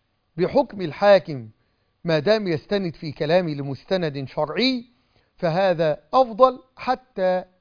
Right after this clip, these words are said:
لا يفترق الناس وتفترق كلمتهم تحت ولاية واحدة". وأرى أن هذا هو الراجح في مسألة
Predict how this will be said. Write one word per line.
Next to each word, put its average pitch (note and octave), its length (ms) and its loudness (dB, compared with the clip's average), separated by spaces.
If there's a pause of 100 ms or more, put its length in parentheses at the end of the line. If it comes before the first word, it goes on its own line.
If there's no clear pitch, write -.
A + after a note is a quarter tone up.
(120)
لا G#3 200 -4
يفترق F3+ 680 -4
الناس D3+ 480 -2 (420)
وتفترق D#3+ 800 -4 (200)
كلمتهم D3+ 760 -8 (320)
تحت D#3+ 560 -2 (200)
ولاية D3 560 0
واحدة". D3 800 -2 (380)
وأرى F#3+ 480 -2 (460)
أن F#3 220 -4
هذا D#3+ 600 -2 (420)
هو D#3 440 0 (200)
الراجح D3 800 -4 (200)
في E3+ 200 -8
مسألة D3 500 -6